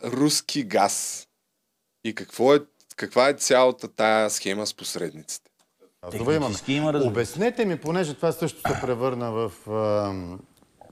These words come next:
Speaker 2: политическа драма, самата молекула, а, дали е руски, дали е азерски, дали е турски и така нататък. Ако американския втечнен газ, а, на турско пристанище бъде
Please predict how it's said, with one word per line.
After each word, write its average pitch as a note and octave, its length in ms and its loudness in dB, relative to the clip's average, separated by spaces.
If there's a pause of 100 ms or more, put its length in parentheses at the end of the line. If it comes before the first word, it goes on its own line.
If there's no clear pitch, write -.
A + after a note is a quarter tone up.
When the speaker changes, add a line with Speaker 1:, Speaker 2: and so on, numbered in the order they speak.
(280)
Speaker 2:
политическа G#2+ 760 -6
драма, A#2 420 0
самата C3+ 500 -2
молекула, A2 720 -2 (440)
а, G#2+ 140 -4
дали A2+ 260 0
е B2 60 4
руски, A#2+ 300 -6
дали A2 240 -2
е A#2+ 60 2
азерски, A2+ 440 -2
дали A#2+ 220 -4
е A#2 60 -2
турски B2+ 380 -6
и A#2 80 -4
така C3+ 220 -4
нататък. A#2+ 360 -4 (280)
Ако A2 380 0
американския C#3 1000 0
втечнен C3+ 580 -4
газ, C3 640 -4
а, A#2 40 -10 (840)
на G#2 220 -8
турско C#3+ 400 -4
пристанище A2+ 680 -6
бъде G#2 460 -2